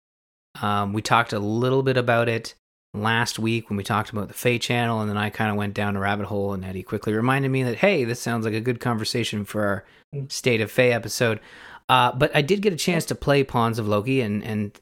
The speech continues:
Speaker 1: and as Eddie said last week, it is auto chess. It's the Fire Emblem Heroes auto chess, and,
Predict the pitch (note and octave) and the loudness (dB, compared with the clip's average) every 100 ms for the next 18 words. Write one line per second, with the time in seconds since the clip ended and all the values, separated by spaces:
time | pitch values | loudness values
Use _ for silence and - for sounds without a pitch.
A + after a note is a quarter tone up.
0 | - G#2 G2+ B2 A#2 A2 A2 G#2 G#2 - | -8 -2 0 0 0 -2 0 0 -2 -4
1 | G#2+ G2+ F#2+ G2 G2+ - F#2+ F2+ - - | -4 -2 -4 -4 -6 -6 -6 -4 -6 -4
2 | B2 F#3 F3 - - D3+ C3 - G2+ - | 0 0 0 -2 2 4 4 0 -2 -2
3 | A#2 A2 - - B2+ C3+ B2+ B2+ B2 A#2 | -6 -6 -6 0 2 4 2 2 0 2
4 | A#2 A2+ G2+ G#2 G#2 F#2+ G#2+ A2+ - - | 2 2 0 0 0 0 0 0 -4 -14
5 | - - - - - A2 G#2+ G#2 | -20 -20 -20 -20 -2 2 2 0